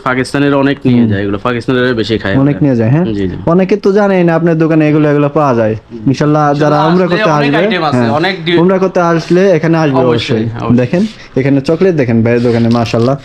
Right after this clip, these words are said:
Speaker 2: এগুলা ভাই কত করে দিচ্ছেন ভাই চকলেট?
Speaker 1: এগুলো কিলো তিরিশ টাকা করে রাখবো।
Speaker 2: কিলো তিরিশ টাকা করে দিতেছেন?
Speaker 1: জি।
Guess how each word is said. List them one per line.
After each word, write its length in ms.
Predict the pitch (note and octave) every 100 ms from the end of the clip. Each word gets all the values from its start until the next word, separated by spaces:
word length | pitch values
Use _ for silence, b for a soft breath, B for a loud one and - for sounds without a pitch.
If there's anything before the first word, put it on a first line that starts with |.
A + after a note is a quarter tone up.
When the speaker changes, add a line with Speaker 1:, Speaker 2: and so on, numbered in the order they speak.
| B B F3+
Speaker 2:
এগুলা 300 | G3 A3+ A3
ভাই 140 | G#3
কত 180 | G#3+ G#3
করে 200 | G3+ F3+
দিচ্ছেন 340 | C#3 - D3
ভাই 120 | F3 F#3
চকলেট? 340 | D#3+ E3+ G3 -
Speaker 1:
এগুলো 240 | D3 C#3+ D#3+ D#3+
কিলো 540 | F#3 F3+ F3+ F3+ F3+ F3+
তিরিশ 220 | F3+ -
টাকা 180 | D#3 C3+
করে 180 | B2 A#2+
রাখবো। 340 | G#2+ G#2 G2+
Speaker 2:
কিলো 200 | D#3+ F#3+
তিরিশ 300 | F#3+ G#3+ G#3+ G#3+
টাকা 480 | G3+ G3 G3+ G3
করে 100 | F#3
দিতেছেন? 500 | F3 E3+ D3+ B2+ A2+
Speaker 1:
জি। 200 | A2+ C3